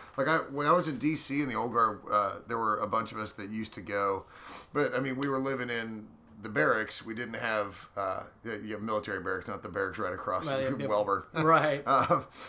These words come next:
Speaker 1: you know, we were living in the barracks, so not everybody had T V, and nobody really had T V service. This is well before YouTube T V, Hulu, any of that stuff. It just
Speaker 2: Right.
Speaker 1: literally didn't exist. Um, so if you wanted to watch a game, you had to go to a sports bar that had the game.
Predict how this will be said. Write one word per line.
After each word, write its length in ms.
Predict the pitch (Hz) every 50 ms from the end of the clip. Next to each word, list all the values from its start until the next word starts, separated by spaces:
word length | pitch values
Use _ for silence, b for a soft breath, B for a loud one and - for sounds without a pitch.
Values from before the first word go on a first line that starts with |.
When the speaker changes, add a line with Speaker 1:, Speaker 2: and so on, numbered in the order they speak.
| B B B
Speaker 1:
you 80 | 107 135
know, 60 | 135
we 80 | 135
were 80 | 143 143
living 260 | 143 156 151 147 147
in 80 | 139 131
the 80 | 120
barracks, 360 | 110 127 127 131 123 123 - -
so 120 | 131 113
not 200 | 110 120 120 120
everybody 280 | 117 113 107 113 110 104
had 140 | 104 101
T 160 | - - 104 98
V, 240 | 101 104 104 104
and 280 | 101 98 107 - - 120
nobody 240 | 139 135 123 117 110
really 220 | 107 104 104 101
had 200 | 104 98 95 87
T 140 | - 113 101
V 100 | 95 95
service. 420 | 87 - - 95 95 101 98 95
This 120 | 113 113 107
is 80 | 107
well 260 | 107 104 101 101 101 98
before 340 | 98 92 - 101 101 101
YouTube 420 | 95 98 98 95 - 104 101 98 85
T 160 | - 101 98
V, 380 | 87 92 95 95 95 92 87 87
Hulu, 320 | 101 101 98 98 98 113
any 160 | 123 120 110 98
of 100 | 85 82
that 120 | - -
stuff. 280 | - - 95 92 85 98
It 120 | 95 90
just 120 | - 160
Speaker 2:
Right. 120 | 156 147 -
Speaker 1:
literally 220 | 123 113 110 110
didn't 200 | 104 120 113 104
exist. 600 | 95 90 82 82 92 104 98 90 85 - - - B B B B B B B B B B
Um, 280 | 117 120 110 104 104 104
so 180 | - - 143
if 60 | 135 123
you 80 | 135
wanted 180 | 139 156 147 135
to 80 | 131
watch 180 | 120 123 120 117
a 40 | 120
game, 220 | 110 120 120 117 110
you 100 | 104 110
had 140 | 113 110
to 60 | 107 101
go 140 | 110 104
to 60 | 101 101
a 60 | 95
sports 300 | - - 110 107 101 90
bar 220 | - 101 98 95
that 100 | 90 92
had 140 | 101 98 -
the 60 | 87
game. 280 | 85 90 85 - 78